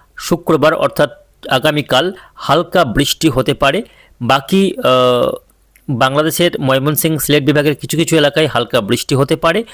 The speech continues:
পশ্চিমবঙ্গের বাকি জেলাগুলির আকাশ পরিষ্কারই থাকবে, অর্থাৎ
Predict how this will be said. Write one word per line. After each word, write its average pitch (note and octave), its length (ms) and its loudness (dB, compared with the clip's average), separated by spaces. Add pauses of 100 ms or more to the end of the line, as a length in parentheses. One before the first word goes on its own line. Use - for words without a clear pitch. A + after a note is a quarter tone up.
(220)
পশ্চিমবঙ্গের D#3+ 720 0 (280)
বাকি B2+ 320 0
জেলাগুলির C3 440 2
আকাশ C3 320 -4
পরিষ্কারই A#2+ 500 0
থাকবে, G2+ 380 -2
অর্থাৎ F#3 400 -2